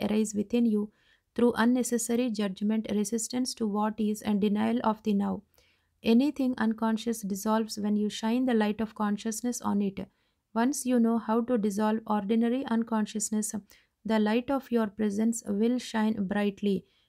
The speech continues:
and it will be much easier to deal with deep unconsciousness whenever you feel its gravitational pull. However,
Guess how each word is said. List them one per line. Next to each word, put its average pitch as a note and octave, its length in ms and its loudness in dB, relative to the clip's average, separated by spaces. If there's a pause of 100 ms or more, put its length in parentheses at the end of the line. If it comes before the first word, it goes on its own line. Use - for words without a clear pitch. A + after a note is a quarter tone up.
(140)
and A3+ 160 2
it A3+ 160 -2
will C4 180 0
be B3+ 120 0
much A3+ 420 0
easier A3 540 2
to A3+ 140 2
deal G#3+ 280 2
with G#3+ 200 -2 (180)
deep A3+ 320 -2
unconsciousness G#3+ 880 -2 (540)
whenever A#3+ 420 2
you C4 220 2
feel A3+ 360 0
its A3 160 -2
gravitational A3 840 0 (260)
pull. G3 280 0
However, A3 680 -2